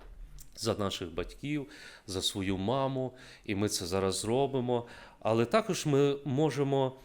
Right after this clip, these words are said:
зробити ще й деякі практичні речі, до яких я хотів би вас закликати. Найперше, якщо ваші батьки живі,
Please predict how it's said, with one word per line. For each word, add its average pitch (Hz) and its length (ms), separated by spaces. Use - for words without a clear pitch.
зробити 120 640
ще - 260
й 113 280
деякі 120 460
практичні - 680
речі, 147 460
до 117 120
яких 127 400
я 107 180
хотів 101 400
би 104 100
вас 104 240
закликати. 160 680
Найперше, 139 460
якщо 170 280
ваші 156 320
батьки 131 500
живі, 131 520